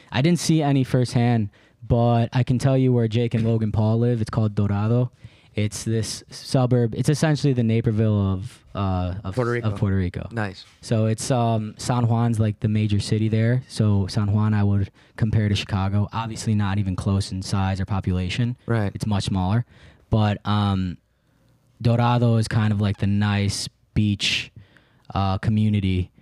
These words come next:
Speaker 1: that is right ar-, right around, like, that San Juan area, and it's right,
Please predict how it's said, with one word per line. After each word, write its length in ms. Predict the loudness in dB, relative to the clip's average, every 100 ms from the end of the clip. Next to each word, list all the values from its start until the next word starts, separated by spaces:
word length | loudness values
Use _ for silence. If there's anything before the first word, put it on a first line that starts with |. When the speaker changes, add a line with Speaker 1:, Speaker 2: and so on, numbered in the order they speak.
| _ _ -2
Speaker 1:
that 360 | 0 0 0
is 340 | 0 0 0 0
right 320 | 0 0 2
ar-, 160 | 0 -2
right 320 | 0 2 2
around, 360 | 2 2 2 0
like, 140 | 0
that 180 | -2 -4
San 280 | -2 -2 0
Juan 180 | 0 0
area, 460 | 0 0 -2 -2 -4
and 200 | -4 -4
it's 160 | -2
right, 180 | -2